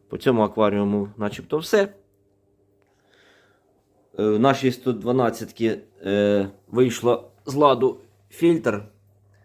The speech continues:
турбофільтр півтора тисячі. Коротше, задубів кабеля там, де входить вже в голову кабель, задубів і, е, лопнув, і замкнуло. Довелось поставити тисячну голу, але вона якось туди-сюди забилась, туди-сюди забилась, туди-сюди забилась.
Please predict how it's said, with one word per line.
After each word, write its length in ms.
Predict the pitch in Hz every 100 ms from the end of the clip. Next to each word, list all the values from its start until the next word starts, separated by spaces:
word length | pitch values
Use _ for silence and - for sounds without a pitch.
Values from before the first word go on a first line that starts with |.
| _ _ _ _
турбофільтр 640 | 110 101 117 117 104 98
півтора 500 | 107 98 107 104 101 - _
тисячі. 440 | 101 95 92 95
Коротше, 420 | 90 107 117 113 104
задубів 440 | 110 104 117 110
кабеля 360 | 143 131 107 95
там, 240 | 95 95
де 180 | 95 90 - _
входить 360 | - 95 92
вже 200 | 90 95 90 - - - - -
в 60 |
голову 400 | 90 101 95 95
кабель, 360 | 90 95 90 90 -
задубів 640 | - 101 117 135 139 101
і, 120 | 107 101
е, 140 | 101 _ _ _ - _ _ - - - - _ _ _ _ _ _ _ _ _ - - _ - _ - 98
лопнув, 520 | 123 156 - 107 107
і 80 | 170
замкнуло. 580 | 143 120 101 98 85 82 _ _ _ _ _ _ _ _ _ _ -
Довелось 380 | 110 131 170 156
поставити 500 | 135 - 147 135 135
тисячну 460 | 127 113 - 107
голу, 260 | 95 90 98
але 200 | 131 160
вона 220 | 127 123
якось 320 | 113 110 107
туди-сюди 540 | - 127 131 135 143 113
забилась, 400 | 95 98 98 95
туди-сюди 500 | 120 127 131 127 120
забилась, 420 | 101 98 98 98
туди-сюди 500 | 110 117 123 123 120
забилась. 520 | 104 92 90 92